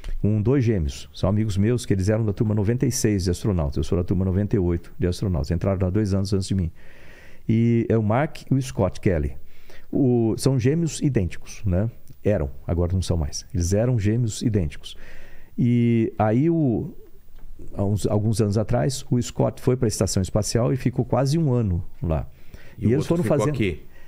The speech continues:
Speaker 1: Oi?
Speaker 2: E o outro ficou em
Speaker 1: E o
Speaker 2: terra?
Speaker 1: outro ficou na Terra, ficou lá. Aí eles foram fazendo os mesmos exames com eles,
Speaker 2: Tá.
Speaker 1: né? Uma equipe de médicos de várias universidades. Tem esse, esse estudo todo, tem na, no site da nasa lá, nasa ponto gov.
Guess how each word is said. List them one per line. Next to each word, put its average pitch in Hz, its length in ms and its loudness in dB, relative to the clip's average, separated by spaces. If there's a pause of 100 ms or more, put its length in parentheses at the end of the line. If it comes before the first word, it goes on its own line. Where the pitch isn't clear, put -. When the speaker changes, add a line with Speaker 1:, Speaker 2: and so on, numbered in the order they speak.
(180)
Speaker 1:
Oi? 139 220 0 (140)
Speaker 2:
E 90 140 -4
o 90 40 2
outro 95 200 -2
ficou - 180 -2
em 110 40 -2
Speaker 1:
E 104 40 -8
o - 20 -12
Speaker 2:
terra? 107 160 2
Speaker 1:
outro 107 120 -2
ficou - 180 0
na 151 80 0
Terra, - 300 -2
ficou 90 180 -2
lá. 85 120 -2 (200)
Aí 98 60 2
eles 104 100 0
foram 156 180 0
fazendo 139 300 0
os 117 120 -2
mesmos 165 420 0
exames 123 480 0
com 95 180 0
eles, 120 280 -2
Speaker 2:
Tá. 82 200 -2 (300)
Speaker 1:
né? 95 160 2
Uma 101 100 0
equipe - 260 -2
de 101 120 -2
médicos 95 480 0
de 85 60 -2
várias 117 260 0
universidades. 117 720 -2 (200)
Tem 220 160 0
esse, 202 180 0
esse 139 260 0
estudo 139 280 0
todo, 139 140 -2
tem 151 140 0
na, 151 160 2
no 123 140 2
site 117 280 0
da 127 140 2
nasa 90 300 0
lá, 73 180 0
nasa 90 260 2
ponto - 240 -2
gov. - 220 -2